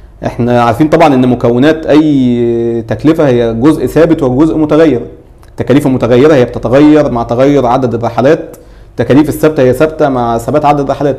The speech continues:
مكونات الاتنين بيكون لي ال-، ال-، ال-، النولون. فلو ح-، لو فرضنا مثلًا ان التكلفة الثابتة للناقل او التكلفة المتغيرة للناقل تسعين جنيه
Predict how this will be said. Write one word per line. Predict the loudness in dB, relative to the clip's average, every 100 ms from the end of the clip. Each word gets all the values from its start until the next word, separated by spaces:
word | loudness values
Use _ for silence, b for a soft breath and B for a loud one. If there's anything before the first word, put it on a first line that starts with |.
| -6
مكونات | -6 0 2 2
الاتنين | 2 0 0 0
بيكون | 0 0 0 0
لي | 0 -4
ال-، | -6 -12 -10
ال-، | -6 -6 -4 -4 -4
ال-، | -4 -4
النولون. | 0 2 2 2 0 -6 -18 -20 -20 b b b b b -6
فلو | 0 2 4 4 4 2
ح-، | 2 0
لو | 0 2 2 2 2 2
فرضنا | 2 2 4
مثلًا | 2 2 2
ان | 2 2 2
التكلفة | 2 0 -2 -2 -2
الثابتة | -2 -2 0 0
للناقل | 2 0 -2 -2
او | -4
التكلفة | -4 -4 0
المتغيرة | 0 2 2 2
للناقل | 2 0 -2
تسعين | -6 -2 2
جنيه | 2 2